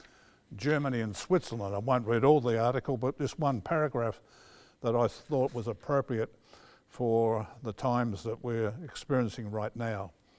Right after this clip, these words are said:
And he said, "Already in the Old Testament, we find, uh, very strict quarantine regulations for those suffering infections and diseases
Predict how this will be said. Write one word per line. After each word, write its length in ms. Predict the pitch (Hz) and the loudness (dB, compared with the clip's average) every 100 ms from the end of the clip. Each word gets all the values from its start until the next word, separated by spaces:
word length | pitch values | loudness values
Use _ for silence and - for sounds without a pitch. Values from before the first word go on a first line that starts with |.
| _ - - _ - - _ - - _ _ - - _ - | _ -20 -20 _ -20 -20 _ -20 -20 _ _ -20 -20 _ -8
And 120 | 160 | -2
he 20 | 147 | 2
said, 240 | 185 170 | 6 8
"Already 380 | 180 185 190 175 | 10 10 10 10
in 100 | 160 | 8
the 80 | 156 | 6
Old 240 | 156 131 | 6 2
Testament, 640 | - 160 - 123 117 - - - _ _ _ _ _ _ _ - | 4 4 4 0 0 -2 -12 -16 _ _ _ _ _ _ _ -2
we 140 | 151 | 0
find, 520 | 131 143 143 139 135 131 | 4 6 8 6 6 4
uh, 140 | 127 | 4
very 380 | - 131 151 160 | 0 2 4 4
strict 540 | 117 - 180 156 - - _ - | 0 -2 0 0 0 -16 _ -2
quarantine 680 | 165 160 147 - 147 127 | 2 2 2 0 0 2
regulations 960 | 123 139 127 127 143 135 110 101 - - - _ _ - - _ | 2 2 4 4 4 4 -4 -10 -12 -18 -20 _ _ -20 -20 _
for 140 | - 123 | -2 8
those 340 | 135 135 117 | 10 10 6
suffering 500 | - 165 151 135 120 | 2 4 4 2 -2
infections 800 | 110 98 - 160 - 117 107 98 | -4 -4 -6 -6 -8 -10 -10 -12
and 200 | - 120 | -10 -6
diseases 720 | 120 104 143 131 120 - - | -6 0 0 0 -4 -14 -18